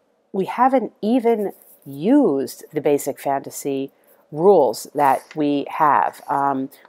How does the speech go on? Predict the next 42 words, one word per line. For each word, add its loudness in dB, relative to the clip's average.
we -4
have -2
all 0
of -8
our -4
stats -4
here. -4
Here -6
is -10
our -6
character -6
sheet. -6
I've -6
been -6
listing, -4
uh, -8
what -4
we're -8
carrying, -2
but 2
we -2
haven't 0
had 0
need 0
to -4
use -2
any -4
of -2
the -8
basic -4
rules -6
here. -6
This 4
is -2
really 0
the -4
first -4
time -6
where -4
I -4
can -6
go -2